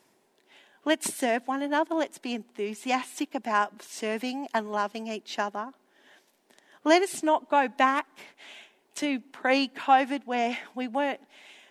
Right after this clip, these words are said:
necessarily loving on each other in the way that we were through covid. Come on, let's keep that up. Let's continue to be ringing each other, encouraging one, each other, sending people gifts just 'cause you can.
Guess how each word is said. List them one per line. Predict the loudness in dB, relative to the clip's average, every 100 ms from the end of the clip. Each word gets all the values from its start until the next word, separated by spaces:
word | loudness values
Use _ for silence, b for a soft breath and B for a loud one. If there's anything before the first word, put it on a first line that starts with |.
| b
necessarily | 0 2 2 0 2 2 0
loving | 0 2 4 2 -2
on | -2
each | -4 -6 -2
other | 0 0
in | -2
the | -4
way | 0 2 2
that | 0
we | -4 -6
were | -4 -6
through | -6 -8 -10
covid. | -4 -4 -2 -2 -2 -2 -8
Come | -2 2
on, | 4
let's | 4 0
keep | 0 0 2 4
that | 4 6
up. | 4 2 0 _ _ _ B B B B
Let's | 2 2
continue | -2 -6 -4 -2 0 2 0
to |
be | -2 -4
ringing | -4 -2 0 0
each | 0 2 6
other, | 8 6
encouraging | -2 -2 2 2 2 -2 -4 0
one, | 0 0 -2 -4
each | -4 2 6
other, | 6 4 B B B
sending | 0 2 2 0
people | 2 2 2 -6 -4
gifts | -2 -2 -4
just | -2 -4 -4
'cause | -6 -6
you | -6
can. | 0 6 6 6